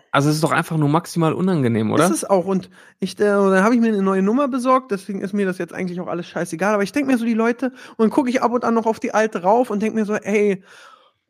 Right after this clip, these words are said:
Speaker 2: boah, ich hab auch immer beide Handys bei.“ Also ich, warte mal, vielleicht kann ich da
Speaker 1: Jetzt hast du ein Zweithandy.
Speaker 2: Ja, natürlich.
Speaker 1: Ein Community-Handy machst
Speaker 2: Ein
Speaker 1: du jetzt
Speaker 2: Community-Handy.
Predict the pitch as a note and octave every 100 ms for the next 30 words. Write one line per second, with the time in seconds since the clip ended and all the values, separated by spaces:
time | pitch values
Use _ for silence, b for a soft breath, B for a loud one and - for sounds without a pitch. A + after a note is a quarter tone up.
0 | - B3 B3 A#3+ A3 - A3 A#3 A3 A3+
1 | G#3 G#3+ A3 G#3 - - G3 A#3+ - F#3+
2 | G#3+ G#3+ - - - E3+ D3 C3+ - D#3
3 | E3+ - F3 F3+ - F3 A#2+ D3 D3 -
4 | B2 B2 A#2 A2 G#2+ D3 D3 C#3+ D3 C#3+
5 | - G#3 D#3+ C#3 B2+ C#3 D3+ E3+ C#3 B2
6 | A#2+ A2+ A2 G#2+ D3+ D#3+ D#3+ E3+ E3+ E3+
7 | D#3+ E3 D3+